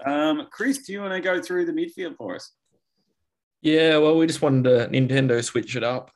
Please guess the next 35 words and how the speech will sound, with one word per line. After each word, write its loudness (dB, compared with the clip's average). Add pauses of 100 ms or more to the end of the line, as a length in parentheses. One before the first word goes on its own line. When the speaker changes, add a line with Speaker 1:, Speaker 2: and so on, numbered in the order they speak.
Speaker 2:
and, -6
uh, -2
bring -2
Gallagher 0
in -8
with, -16
uh, -8
eleven -6
points, -10 (100)
which -10
was -2
quite 2
nicely -2
done 0
by 2
him. 0
I 0
think -6
he's -4
a -4
young -2
gun -2
and -6
he's -10
doing -4
good -6
things. -4
Um, -8
hottest 0
game -2
on -4
the -6
market -6
right -6
now. -6